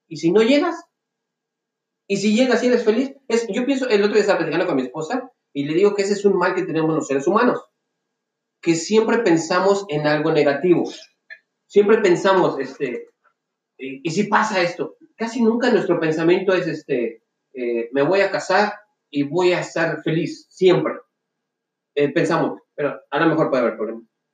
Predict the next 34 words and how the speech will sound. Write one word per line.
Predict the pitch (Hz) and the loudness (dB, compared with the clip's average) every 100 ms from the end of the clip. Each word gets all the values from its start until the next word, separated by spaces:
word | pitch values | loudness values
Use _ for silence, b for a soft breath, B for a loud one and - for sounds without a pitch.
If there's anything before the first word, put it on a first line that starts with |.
| _ _ _ _ _ _ _ | _ _ _ _ _ _ _
Y | 160 | -6
si | 151 | 2
hago | 196 190 202 | 4 4 4
esto, | 208 | 2
a | 165 | 2
lo | 151 | 2
mejor | 147 151 147 | 2 2 2
me | 139 | 2
pasa | 135 123 120 | 0 -4 -6
eso". | 127 - _ _ _ _ _ _ | -6 -12 _ _ _ _ _ _
En, | 143 143 - | -4 -4 -4
por | 160 160 | -2 0
ejemplo, | 170 170 180 | 0 2 2
tú, | 180 | 4
tú | 180 | 4
me | 160 | 6
dices, | 160 - 117 - _ _ - | 4 4 -2 -8 _ _ -10
este, | 139 131 143 | -8 -4 -2
"Imagínate, | 139 147 208 196 196 | 0 2 4 4 2
no | |
soy | 202 208 | 2 2
feliz | 196 196 | 2 0
en | 196 | 0
este | 190 | 0
momento, | 180 160 180 214 - - _ _ | 0 0 0 -2 -6 -10 _ _
¿qué | 190 | 0
va | 196 | 2
a | |
pasar | 185 196 180 | 2 2 2
cuando | 180 | 0
se | 165 | 0
vayan | 170 156 | -2 -2
mis | 156 | -4
hijos? | 143 120 | -6 -10